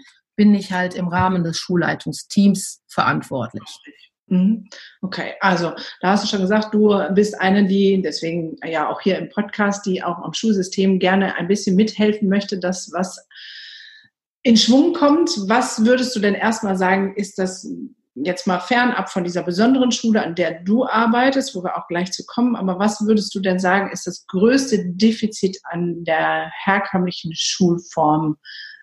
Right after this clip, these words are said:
Speaker 2: ähm, wo du sagst, das ist eigentlich das, was am meisten der Veränderung bedarf?
Speaker 1: Das ist eine Frage, die fällt mir sehr schwer, ich merke das gerade, zu beantworten, weil ich, äh, wirklich das Defizitdenken ziemlich aus meinem,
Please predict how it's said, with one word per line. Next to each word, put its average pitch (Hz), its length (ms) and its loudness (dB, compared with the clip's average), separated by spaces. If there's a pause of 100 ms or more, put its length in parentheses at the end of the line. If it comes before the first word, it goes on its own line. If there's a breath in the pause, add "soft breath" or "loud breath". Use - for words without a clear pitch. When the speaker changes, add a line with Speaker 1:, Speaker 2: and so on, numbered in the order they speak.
(180)
Speaker 2:
ähm, 156 440 -4 (160)
wo 165 120 -4
du 156 60 -4
sagst, 160 320 -6
das 190 180 2
ist 190 140 -4
eigentlich 175 320 0
das, 190 260 0
was - 380 -8 (1900)
am 196 160 2
meisten 202 580 -2
der 185 120 0
Veränderung 160 500 -6
bedarf? - 480 -16 (1500 loud breath)
Speaker 1:
Das 196 120 2
ist 247 80 2
eine 240 100 4
Frage, 220 340 2
die 190 120 0
fällt 220 400 0
mir 196 240 0
sehr 208 200 4
schwer, 208 280 4
ich 180 100 -2
merke 214 180 4
das 175 160 -2
gerade, 180 440 -2
zu - 140 -6
beantworten, 190 800 0
weil 190 380 -2
ich, - 420 -8
äh, 190 480 -6
wirklich 208 320 0
das 185 160 -4
Defizitdenken 185 840 -2
ziemlich 220 360 2
aus 196 200 -4
meinem, 196 440 2